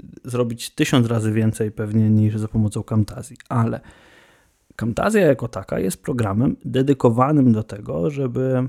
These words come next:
robić takie, mm, edukacyjne materiały wideo. I jeżeli się trochę do niej przyłożycie, jeżeli poznacie jej funkcje, to myślę, że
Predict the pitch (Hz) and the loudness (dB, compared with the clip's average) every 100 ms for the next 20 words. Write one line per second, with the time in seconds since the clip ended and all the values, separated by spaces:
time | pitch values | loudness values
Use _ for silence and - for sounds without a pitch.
0 | - 147 120 113 113 110 - - - 127 | -6 -10 -2 -2 -2 -4 -6 -14 -14 -16
1 | - 120 110 110 110 - _ 151 104 - | -8 -6 -2 -2 -4 -8 _ -10 -8 -6
2 | 120 117 120 - 113 107 104 101 104 101 | -6 -4 -4 0 4 6 6 2 0 0
3 | 101 101 98 98 - - _ _ _ _ | 0 0 -2 -6 -12 -16 _ _ _ _
4 | _ _ _ _ _ _ _ _ _ _ | _ _ _ _ _ _ _ _ _ _
5 | 120 120 120 117 - 117 123 208 202 - | 0 4 4 2 0 0 0 0 -2 -4
6 | 160 151 147 127 113 107 - 110 107 98 | -2 0 0 2 2 0 -2 -2 0 -2
7 | 92 - - 143 117 117 117 110 113 117 | -4 -2 -2 -2 -4 -6 -4 -2 -2 -2
8 | 110 107 - 104 - 131 156 165 131 139 | -4 -6 -8 -12 -8 -2 -2 0 -2 0
9 | 175 175 156 139 127 117 117 117 | 0 2 4 4 2 2 4 4